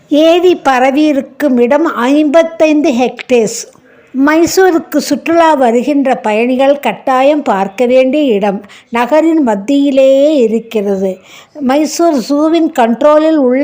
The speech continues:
இடமாகும் இது. பெரியவர்களுக்கு கட்டணம் இருபது ரூபாயும் சிறியவர்களுக்கு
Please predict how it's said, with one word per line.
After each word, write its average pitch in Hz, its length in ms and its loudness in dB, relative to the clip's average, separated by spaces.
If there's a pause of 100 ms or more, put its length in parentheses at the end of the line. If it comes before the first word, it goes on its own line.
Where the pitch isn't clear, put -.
இடமாகும் 247 720 0
இது. 202 180 0 (720)
பெரியவர்களுக்கு 311 880 0 (180)
கட்டணம் 285 560 -2
இருபது 262 420 0
ரூபாயும் 269 600 2
சிறியவர்களுக்கு 277 840 0